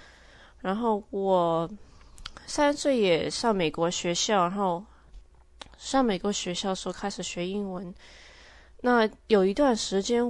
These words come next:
我应该小学还是初中的时候，我不愿意讲中文，就是我不习惯。可是我爸妈还是给我，跟我讲中文，所以我没有忘记怎么，怎么讲中文。那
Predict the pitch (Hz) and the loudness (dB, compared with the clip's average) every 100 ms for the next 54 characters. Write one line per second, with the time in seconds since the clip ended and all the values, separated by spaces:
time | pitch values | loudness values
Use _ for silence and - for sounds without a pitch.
0 | 226 190 185 175 190 226 233 233 220 220 | 0 0 2 2 0 0 2 4 4 2
1 | 220 - 180 165 180 190 180 - - 202 | 0 2 2 2 -2 -4 -6 -10 -8 -6
2 | 196 214 196 - 180 185 190 180 175 - | -2 -2 -2 -4 -4 -2 -2 0 -2 0
3 | 208 220 220 202 196 - 165 160 180 214 | 0 2 2 2 -2 -2 -4 -6 -12 -16
4 | - - _ _ - 202 190 180 170 202 | -20 -20 _ _ -4 0 0 -2 -2 -2
5 | 220 175 202 220 - - 175 165 214 180 | -2 -2 -2 0 0 0 -2 0 0 0
6 | 170 - - - - - - - - - | -4 -12 -20 -20 -20 -20 -20 -20 -20 -20
7 | - - 202 - 240 220 175 - 226 202 | -20 -2 -2 2 2 4 2 4 4 4
8 | 190 175 165 190 233 247 - - - 240 | 2 0 -2 -2 0 -2 -4 -18 -16 8
9 | 262 226 214 - - 196 208 196 185 - | 8 10 4 0 -4 -4 -2 0 -2 2
10 | 214 214 190 - - 214 190 175 185 208 | 4 6 4 -2 -6 -2 -2 0 2 2
11 | 190 208 170 - 202 180 190 - 170 160 | 4 2 0 -4 -4 -4 -6 -10 -8 -6
12 | 170 180 _ _ _ - 220 - - 170 | -6 -8 _ _ _ -20 -20 -12 -6 -4
13 | 170 - - - 185 151 190 - - - | -4 -6 -6 -8 -6 -6 -10 -14 -20 -20
14 | - - 277 269 214 | -20 -12 -2 0 0